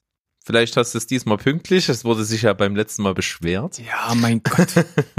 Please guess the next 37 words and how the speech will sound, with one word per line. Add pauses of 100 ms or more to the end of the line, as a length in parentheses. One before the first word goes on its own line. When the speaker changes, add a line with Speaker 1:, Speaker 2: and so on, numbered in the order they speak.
(1300)
Speaker 1:
<laughs>
Gruß
an
Erik
Speaker 2:
Das
sind
die
Speaker 1:
auf
Speaker 2:
Hard-,
Speaker 1:
Facebook,
Speaker 2:
das
sind
Speaker 1:
der
Speaker 2:
die
Ha-,
Speaker 1:
das
zurechtgerügt
hat.
Speaker 2:
Ja,
ja,
das
sind
die,
die
Hardcore-Fans,
die
wollen,
äh,
direkt
hier
auch,
die
wollen
da
alles
haben. (760)
Speaker 1:
Richtig.